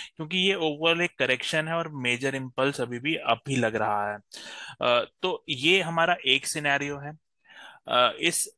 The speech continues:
इस केस में ये जो करेक्शन होगी ये एक, या तो ये रनिंग फ्लैट बनेगी या ये एक्सपैंडिंग फ्लैट भी बन सकती है। But as of now ये, अ,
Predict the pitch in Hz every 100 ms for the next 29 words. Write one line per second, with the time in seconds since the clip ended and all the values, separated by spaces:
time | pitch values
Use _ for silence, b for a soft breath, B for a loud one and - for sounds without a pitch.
0 | _ 165 - 180 180 - 180 175 165 165
1 | 165 139 139 - 165 160 151 151 160 143
2 | 151 156 147 - 123 123 123 - 143 147
3 | 151 - 123 120 127 143 151 147 143 147
4 | 147 147 170 - b _ 135 147 170 175
5 | - - 131 127 147 147 143 143 147 123
6 | 143 156 147 156 _ 156 156 190 - B
7 | - 143 151 - 120 127 127 156 160 160
8 | 156 156 160 147 117